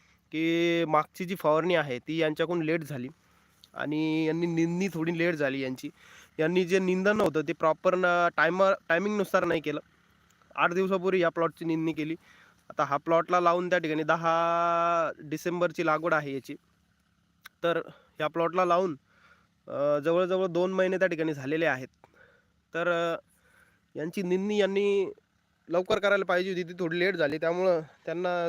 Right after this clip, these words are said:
थोडं जास्त त्या ठिकाणी नुकसान झालं आणि एक फवारणी त्यांची लेट झाली. तर अशा चुका आपल्या प्लॉटवर होऊ देऊ नका. तर याच्यासाठी उपाय काय आहे? तर यासाठी आपल्याला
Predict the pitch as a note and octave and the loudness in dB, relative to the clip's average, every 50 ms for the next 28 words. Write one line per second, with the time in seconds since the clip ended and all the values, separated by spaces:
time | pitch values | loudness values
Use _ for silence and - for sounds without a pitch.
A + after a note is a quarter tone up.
0 | D#3 - E3 E3 E3 D3+ D3+ D3+ D3+ - - F#3+ D#3 F3+ E3 E3 D3 D#3 D#3 D#3 | -4 -6 -6 -6 -6 -4 -4 -4 -6 -6 -8 -6 -4 -4 -4 -4 -6 -8 -8 -8
1 | D3 - - F3+ E3+ E3 D3 C3+ C3 C#3 - _ _ _ _ _ _ _ _ _ | -8 -6 -6 -4 -4 -4 -6 -6 -8 -10 -14 _ _ _ _ _ _ _ _ _
2 | _ _ - - - - - _ _ - C#3+ E3 F3 F3+ G3 F#3 _ - D3+ D3+ | _ _ -20 -20 -20 -20 -20 _ _ -8 -6 -4 -2 -2 -4 -4 _ -2 -2 0
3 | D3+ E3 F3 E3 F3 F3 F3 F#3+ F#3 E3+ E3+ E3 D3 C#3 C3+ B2+ B2 - _ _ | 0 -2 -2 -2 -2 -4 -4 -4 -4 -4 -4 -4 -4 -4 -6 -6 -8 -12 _ _
4 | _ _ _ _ _ _ _ _ _ _ _ _ _ _ _ _ _ _ _ _ | _ _ _ _ _ _ _ _ _ _ _ _ _ _ _ _ _ _ _ _
5 | _ _ _ _ _ _ _ _ _ _ _ _ _ _ _ - G#3 G#3+ - - | _ _ _ _ _ _ _ _ _ _ _ _ _ _ _ 2 4 4 6 4
6 | E3 F3 - - G#3+ F#3+ - G3 F3 G#3+ G3+ F3+ D#3+ E3 F#3+ F#3+ F3 F#3 F#3 F#3 | 2 2 4 2 2 2 0 0 2 4 4 4 4 4 2 2 4 4 2 2
7 | F3+ G#3+ F#3+ D3+ C3+ D#3 E3+ F3 F3 F3+ F#3 F#3 F3 D3+ C3+ D#3+ - - - _ | 4 2 -2 -2 0 0 0 2 4 4 4 4 4 2 2 0 -4 -6 -10 _
8 | _ _ _ F3 E3 E3+ E3+ F3+ F3 A3 F#3 G#3 F#3+ F#3 G#3+ G3+ F#3+ F3 - G#3 | _ _ _ -2 2 2 2 2 2 2 2 2 2 2 2 0 0 2 4 4
9 | G3 F#3 - E3+ D#3+ D#3 D3 C#3 C3+ G#2 - - _ _ _ _ _ _ _ _ | 4 4 2 2 2 2 2 0 -2 -6 -12 -18 _ _ _ _ _ _ _ _
10 | _ _ _ _ _ _ _ _ _ _ _ _ _ F3 F3+ F#3 F3+ F3+ F#3+ G#3+ | _ _ _ _ _ _ _ _ _ _ _ _ _ 2 2 4 4 4 4 4
11 | G3+ G3+ F#3 F3+ G3+ F#3+ F#3 - F#3+ F#3+ G3 F#3+ E3 A#2+ | 4 4 4 4 4 2 2 2 2 2 4 4 2 0